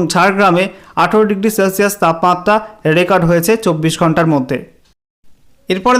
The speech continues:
দেখুন আলিপুর আবহাওয়া দপ্তর থেকে জানিয়ে দেওয়া হয়েছে আগামী পাঁচ দিনে পশ্চিমবঙ্গের সমতল ভূমি অঞ্চলে রাতের তাপমাত্রায় খুব বেশি পরিবর্তন হবে না। একই সঙ্গে কুয়াশা নিয়ে বলা হয়েছে যে হালকা থেকে মাঝারি ধরনের কুয়াশা হতে পারে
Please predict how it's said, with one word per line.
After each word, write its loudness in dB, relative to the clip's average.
দেখুন 0
আলিপুর 2
আবহাওয়া 0
দপ্তর 0
থেকে 0
জানিয়ে 0
দেওয়া 2
হয়েছে 0
আগামী 0
পাঁচ 2
দিনে 0
পশ্চিমবঙ্গের -2
সমতল 0
ভূমি 0
অঞ্চলে 0
রাতের 2
তাপমাত্রায় 0
খুব -2
বেশি -2
পরিবর্তন 2
হবে 2
না। 2
একই -2
সঙ্গে 0
কুয়াশা 0
নিয়ে 2
বলা 2
হয়েছে 2
যে -2
হালকা 2
থেকে 0
মাঝারি 2
ধরনের 2
কুয়াশা 2
হতে -2
পারে 2